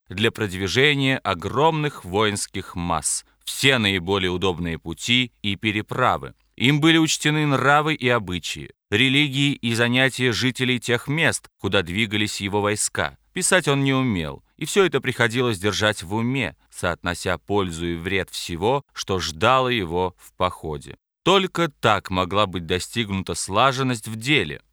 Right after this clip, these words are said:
И самое главное, неукоснительная, железная дисциплина.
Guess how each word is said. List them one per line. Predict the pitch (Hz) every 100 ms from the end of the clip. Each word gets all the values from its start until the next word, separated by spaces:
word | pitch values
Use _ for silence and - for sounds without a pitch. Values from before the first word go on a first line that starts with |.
| _ -
И | 98
самое | - - 151 156 98 82
главное, | 90 82 73 73 69 - _ -
неукоснительная, | 101 123 123 110 104 - 110 147 135 82 76 71 62 _
железная | - 82 120 123 151 160 147 147
дисциплина. | 135 139 - - 156 156 165 185 143 76